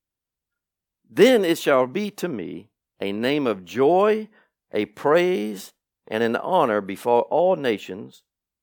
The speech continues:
of the earth, who shall hear all of the good that I do to you. They shall fear and tremble for all the goodness and all the prosperity that I have provided for you." Isn't that amazing?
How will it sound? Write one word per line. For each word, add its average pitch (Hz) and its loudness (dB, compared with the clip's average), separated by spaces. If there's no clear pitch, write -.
of 113 0
the 139 -2
earth, 110 0
who 214 -2
shall 131 2
hear 160 -2
all 160 0
of 107 -6
the 101 -6
good 95 -6
that 98 -2
I 95 0
do 101 -10
to - -18
you. 95 -16
They 151 6
shall 151 4
fear 220 0
and 131 -6
tremble 127 -2
for 120 -2
all 151 2
the 117 -2
goodness 165 -8
and 107 -8
all 147 -2
the 110 -4
prosperity 107 -2
that 104 -6
I 104 -8
have 113 -6
provided 104 -2
for 113 -14
you." 85 -16
Isn't - -10
that 175 -4
amazing? 143 -6